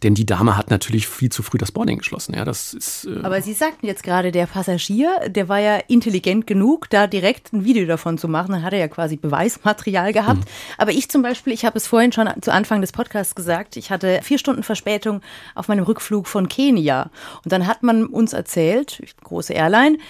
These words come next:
Speaker 2: man hätte eine Zwischenlandung eingelegt auf Sansibar, ist das, glaube ich. Die fliegen, machen so einen Doppelflug. Da wäre eine ganz kleine Passagiermaschine, die wäre da festgesteckt und sie kam nicht mehr weg. Und dann mussten sie ihr Personal erst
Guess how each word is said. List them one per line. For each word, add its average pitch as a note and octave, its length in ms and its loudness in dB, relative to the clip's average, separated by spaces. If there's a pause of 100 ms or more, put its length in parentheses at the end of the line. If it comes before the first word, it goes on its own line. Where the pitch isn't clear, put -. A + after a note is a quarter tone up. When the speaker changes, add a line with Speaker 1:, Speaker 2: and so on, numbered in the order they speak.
(240)
Speaker 2:
man G#3+ 240 0
hätte A3+ 180 2
eine G#3+ 160 2
Zwischenlandung F#3+ 720 4
eingelegt E3+ 1000 0
auf D#3 200 0
Sansibar, F3+ 600 0
ist A3 160 -6
das, - 100 -12
glaube A3+ 260 0
ich. A3+ 60 -6
Die F#3 120 -10
fliegen, F3 260 -4
machen E3+ 180 0
so E3 80 -6
einen D#3 60 -6
Doppelflug. A3+ 580 -2 (380)
Da G3 100 2
wäre A#3 200 6
eine A#3+ 180 2
ganz C4 220 2
kleine C#4+ 260 2
Passagiermaschine, A3+ 800 0
die F#3 60 -2
wäre F#3+ 160 -2
da G#3 120 0
festgesteckt - 480 -4 (240)
und F#3 80 -4
sie F3+ 80 -10
kam F#3+ 220 -6
nicht G3+ 160 -4
mehr G3 140 2
weg. G3+ 200 -4
Und F#3 140 -6
dann F3+ 80 0
mussten G3 340 -2
sie F#3 300 -2 (260)
ihr G#3 100 -2
Personal G3+ 720 4
erst G#3+ 500 4